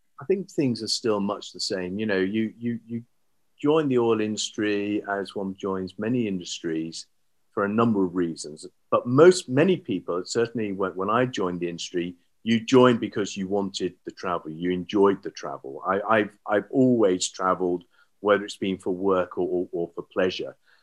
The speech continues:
So, you know, working for B P was in many ways just an extension of, of,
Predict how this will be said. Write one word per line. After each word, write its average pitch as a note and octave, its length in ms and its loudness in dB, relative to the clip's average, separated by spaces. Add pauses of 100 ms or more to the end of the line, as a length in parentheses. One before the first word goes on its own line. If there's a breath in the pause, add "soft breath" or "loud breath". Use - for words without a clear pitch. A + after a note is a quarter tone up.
(120)
So, A#2 200 2
you B2 160 4
know, F#2 100 4
working B2+ 420 6
for - 120 -4
B A2 260 2
P F#2 420 0
was F#2 320 2
in G2 220 -4
many C#3 240 6
ways E2 340 -4
just - 300 -4
an F#2+ 60 -4
extension G#2+ 760 -4
of, F2+ 340 0
of, F#2 180 -2